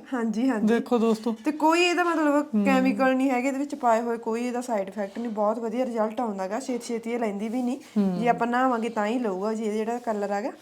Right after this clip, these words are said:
Speaker 2: ਹਾਂਜੀ।
Speaker 1: ਤੇ ਲਓ ਜੀ ਹੁਣ ਆਪਾਂ ਇਹਨੂੰ ਵਾਲਾਂ 'ਤੇ ਵੀ ਅਪਲਾਈ ਕਰ ਹੀ ਦਿੰਦੇ
Speaker 2: ਚਲੋ
Speaker 1: ਹਾਂ।
Speaker 2: ਜੀ ਆਜੋ ਫਿਰ ਮੇਰੀ ਦਾੜੀ 'ਤੇ ਲਾ ਕੇ ਦਿਖਾਈਏ।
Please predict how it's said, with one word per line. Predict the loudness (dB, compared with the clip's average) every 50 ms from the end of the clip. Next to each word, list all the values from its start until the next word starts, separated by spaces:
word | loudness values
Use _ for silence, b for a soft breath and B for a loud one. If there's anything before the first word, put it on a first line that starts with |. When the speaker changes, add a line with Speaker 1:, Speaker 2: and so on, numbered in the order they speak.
| -2 2
Speaker 2:
ਹਾਂਜੀ। | 2 2 2 2 -2 -6 -6
Speaker 1:
ਤੇ | -2
ਲਓ | 0 2 2 2
ਜੀ | 0 -2
ਹੁਣ | -2 -2
ਆਪਾਂ | -2 -2 -2 -2
ਇਹਨੂੰ | -2 0 2
ਵਾਲਾਂ | 2 2 2 2 0
'ਤੇ | -4 -6
ਵੀ | -6 -6
ਅਪਲਾਈ | -4 -4 -4 -4 -4 -6
ਕਰ | -6 -6 -6 -4
ਹੀ | -6
ਦਿੰਦੇ | -6 -2 0
Speaker 2:
ਚਲੋ | 2 4 4 4
Speaker 1:
ਹਾਂ। | 2
Speaker 2:
ਜੀ | 2 4
ਆਜੋ | 4 4 2 0 -2
ਫਿਰ | -4 -4
ਮੇਰੀ | -4 -4 -4 -2
ਦਾੜੀ | 0 0 0 0
'ਤੇ | 0 0 0
ਲਾ | 0 0 -2
ਕੇ | -4
ਦਿਖਾਈਏ। | -8 -8 -10 -10 -10 -10